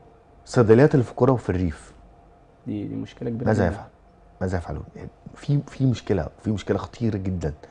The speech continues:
Speaker 1: يعني لازم يبقى
Speaker 2: هل في
Speaker 1: في،
Speaker 2: آلية للصيدليات
Speaker 1: لازم يبقى في
Speaker 2: أو بتتخلص
Speaker 1: رقابة.
Speaker 2: برضه عن طريق
Speaker 1: ولازم،
Speaker 2: شركات متخصصة؟
Speaker 1: لازم، لازم يبقى في رقابة، ورقابة شديدة وقوية جدا. لأن قد تكون، آه، في عبث، وعبث كبير جدا من قبل بعض الأطفال في القرى.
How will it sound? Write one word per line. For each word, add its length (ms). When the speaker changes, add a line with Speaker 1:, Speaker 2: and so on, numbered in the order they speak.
Speaker 1:
يعني 320
لازم 360
يبقى 120
Speaker 2:
هل 40
في 80
Speaker 1:
في، 140
Speaker 2:
آلية 200
للصيدليات 360
Speaker 1:
لازم 140
يبقى 200
في 120
Speaker 2:
أو 120
بتتخلص 140
Speaker 1:
رقابة. 280
Speaker 2:
برضه 220
عن 80
طريق 200
Speaker 1:
ولازم، 240
Speaker 2:
شركات 100
متخصصة؟ 280
Speaker 1:
لازم، 320
لازم 280
يبقى 140
في 160
رقابة، 520
ورقابة 640
شديدة 600
وقوية 460
جدا. 340
لأن 180
قد 220
تكون، 420
آه، 340
في 200
عبث، 440
وعبث 300
كبير 320
جدا 280
من 220
قبل 200
بعض 240
الأطفال 460
في 120
القرى. 380